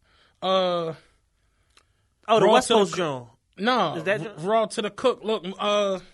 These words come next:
Speaker 2: Take it to them bucks that be grinding it up. Just
Speaker 1: Competition,
Speaker 2: take it to them
Speaker 1: lining 'em
Speaker 2: grinding
Speaker 1: up, forty-five. What was that?
Speaker 2: A C P,
Speaker 1: Uh,
Speaker 2: lemon squeeze, lime
Speaker 1: You,
Speaker 2: 'em
Speaker 1: Him,
Speaker 2: up.
Speaker 1: Me, and Her.
Speaker 2: Yeah.
Speaker 1: He, he put everybody away on that motherfucker.
Speaker 2: Like, this nigga's on, like, six albums that sold two to five million,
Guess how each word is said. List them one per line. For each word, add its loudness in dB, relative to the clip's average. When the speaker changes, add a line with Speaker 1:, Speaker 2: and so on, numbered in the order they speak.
Speaker 2:
Take 0
it -2
to -4
them -6
bucks -6
that -10
be -10
grinding -6
it 0
up. 0
Just -2
Speaker 1:
Competition, 0
Speaker 2:
take 0
it 4
to 2
them -2
Speaker 1:
lining 2
'em -2
Speaker 2:
grinding 0
Speaker 1:
up, -16
forty-five. -2
What 0
was -2
that? 4
Speaker 2:
A -8
C -6
P, -4
Speaker 1:
Uh, -2
Speaker 2:
lemon -2
squeeze, -12
lime -4
Speaker 1:
You, 6
Speaker 2:
'em 2
Speaker 1:
Him, 4
Speaker 2:
up. 4
Speaker 1:
Me, 0
and 0
Her. 0
Speaker 2:
Yeah. 2
Speaker 1:
He, -2
he -10
put 0
everybody 0
away -2
on -4
that -4
motherfucker. -8
Speaker 2:
Like, -2
this -8
nigga's -6
on, -2
like, -4
six -16
albums -6
that -10
sold -6
two -12
to -8
five -8
million, -12